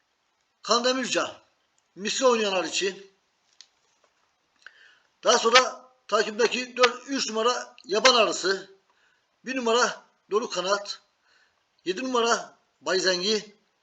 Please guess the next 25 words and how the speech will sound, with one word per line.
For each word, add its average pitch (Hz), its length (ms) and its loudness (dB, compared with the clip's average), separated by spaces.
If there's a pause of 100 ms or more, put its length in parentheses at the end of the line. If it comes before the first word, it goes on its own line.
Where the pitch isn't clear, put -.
(460)
dört 240 180 4
numara 214 520 0 (160)
Emir 202 240 -2
Sur, 196 480 -4 (1040)
beş 226 220 4
numara 208 600 0
Asil 233 260 -4
Nefes. 240 540 -2 (580)
Daha 294 160 6
sonrasında 226 340 0
da 247 280 -2
Haç 220 200 4
diyelim 170 240 -4
arkadaşlar. 147 360 -6
Sekiz 220 340 -2
at - 140 -2
koşuyor. 180 420 -2 (580)
Biz 226 100 -10
de 240 60 2
altı 226 200 -2
tane 233 320 2
önerdik. 202 520 -4 (460)
Önceliğimiz 254 800 0 (420)
Kandemircan 262 640 4
arkadaşlar. 151 580 -6